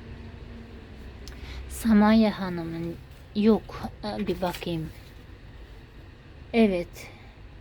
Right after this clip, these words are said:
Karıştı mı acaba bu? Yok.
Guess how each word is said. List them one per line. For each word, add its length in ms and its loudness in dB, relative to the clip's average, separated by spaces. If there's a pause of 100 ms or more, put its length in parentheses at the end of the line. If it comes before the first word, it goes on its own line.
(800)
Karıştı 520 0
mı 120 0 (160)
acaba 360 -10 (180)
bu? 1300 -12
Yok. 100 0